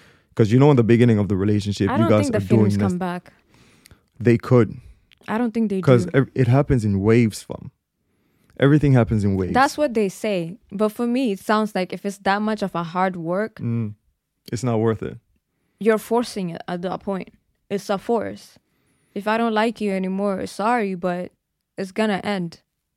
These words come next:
Speaker 1: But do you know that, like, even your siblings, you can't like them all the time? Like, there's no relationship
Speaker 2: I
Speaker 1: where
Speaker 2: don't
Speaker 1: you
Speaker 2: have a
Speaker 1: can
Speaker 2: choice
Speaker 1: like
Speaker 2: there.
Speaker 1: the person all the time.
Speaker 2: Yeah, but I don't have a choice there. I
Speaker 1: Yeah,
Speaker 2: have a choice here.
Speaker 1: that's the thing. Here
Speaker 2: Why
Speaker 1: you
Speaker 2: am
Speaker 1: have
Speaker 2: I
Speaker 1: a
Speaker 2: gonna
Speaker 1: choice.
Speaker 2: force myself in two positions?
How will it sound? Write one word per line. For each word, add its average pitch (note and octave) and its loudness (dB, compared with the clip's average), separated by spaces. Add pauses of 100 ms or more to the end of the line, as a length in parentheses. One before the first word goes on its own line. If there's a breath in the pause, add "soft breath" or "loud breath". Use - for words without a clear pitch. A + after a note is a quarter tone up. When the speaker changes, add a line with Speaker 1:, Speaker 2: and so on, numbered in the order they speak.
(300)
Speaker 1:
But B2 0
do A#2+ 0
you B2+ 0
know C3+ 2
that, G#2 0 (120)
like, G#2+ -4
even C3 -2 (380)
your A2 -4
siblings, G2+ -2
you G#2+ -2
can't A2 0
like G2+ -2
them F#2 -4
all F2+ -2
the F2 -10
time? G2+ -6 (960)
Like, A2 2
there's A2 2
no A#2+ 2
relationship A#2+ 2
Speaker 2:
I F#2+ -2
Speaker 1:
where - -4
Speaker 2:
don't A2 4
Speaker 1:
you G#2+ 2
Speaker 2:
have - 0
a A2+ 2
Speaker 1:
can G#2 0
Speaker 2:
choice G#2 0 (160)
Speaker 1:
like - -6
Speaker 2:
there. F#2+ -4
Speaker 1:
the F#2+ 0
person G2+ -2
all G2+ -2
the F#2+ -4
time. G2+ -4
Speaker 2:
Yeah, B3+ -4
but C#4+ -2
I C#4 0
don't D4+ -4
have C#4 -4
a B3 -2
choice G#3+ -6
there. F#3+ -8
I G#3 0
Speaker 1:
Yeah, C4+ 6
Speaker 2:
have B3 6
a G#3+ -2
choice A#3 -6
here. B3 -8
Speaker 1:
that's B2 2
the A#2+ -4
thing. B2 0
Here C3 4
Speaker 2:
Why C#3+ 6
Speaker 1:
you C#3 6
Speaker 2:
am C#3 6
Speaker 1:
have - 6
Speaker 2:
I - 4
Speaker 1:
a A#2 2
Speaker 2:
gonna A#3 4
Speaker 1:
choice. C#3 6
Speaker 2:
force B3+ 0
myself G#3+ -4
in G3+ -4
two G#3+ -12
positions? G3+ -8